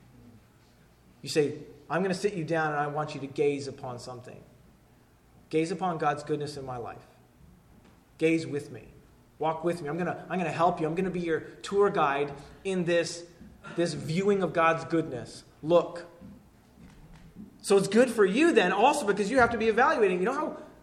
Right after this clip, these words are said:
how often we can kinda go through a whole year and you don't even think what God has done in you? What kind of work did God do in me last year? How often do you get,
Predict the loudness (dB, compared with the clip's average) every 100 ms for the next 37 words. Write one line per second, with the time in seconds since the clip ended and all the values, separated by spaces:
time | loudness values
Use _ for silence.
0 | -16 -6 -4 0 0 2 0 -2 -2 -2
1 | 0 0 2 2 4 2 2 2 0 -4
2 | -4 -2 -2 -4 -4 -2 0 -2 -6 -4
3 | -4 0 0 0 -2 -6 -4 -6 -6 -8
4 | -14 -20 -20 _ _ _ _ _ _ _
5 | _ _ _ _ -8 -4 0 0 -2 -4
6 | -4 -2 2 2 2 -4 -8 -10 -14 -16
7 | -18 -20 _ _ _ _ _ _ _ _
8 | _ -8 -2 -2 -2 0 0 0